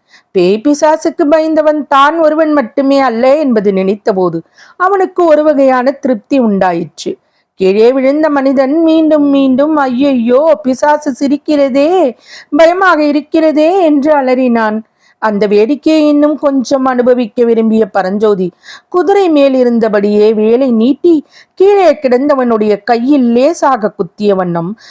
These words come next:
பிசாசு பேசுவது போல் தானாக கற்பனை செய்து கொண்டு, "அடி தொண்டை குரலில், அடே, உன்னை விடமாட்டேன், விழுங்கி விடுவேன்" என்றான்.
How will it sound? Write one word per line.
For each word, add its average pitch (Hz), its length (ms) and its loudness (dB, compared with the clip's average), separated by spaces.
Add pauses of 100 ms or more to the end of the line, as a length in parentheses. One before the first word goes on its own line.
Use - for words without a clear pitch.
(140)
பிசாசு 269 540 0
பேசுவது 208 560 -2
போல் 202 360 -2
தானாக 240 480 -2
கற்பனை 202 500 -4
செய்து 190 340 -6
கொண்டு, 180 420 -2 (360)
"அடி 214 520 0
தொண்டை 196 520 -2
குரலில், 180 540 -4 (260)
அடே, 214 540 2 (180)
உன்னை 247 380 -2
விடமாட்டேன், 208 840 0 (180)
விழுங்கி 277 480 0
விடுவேன்" 214 480 0 (140)
என்றான். 175 580 -4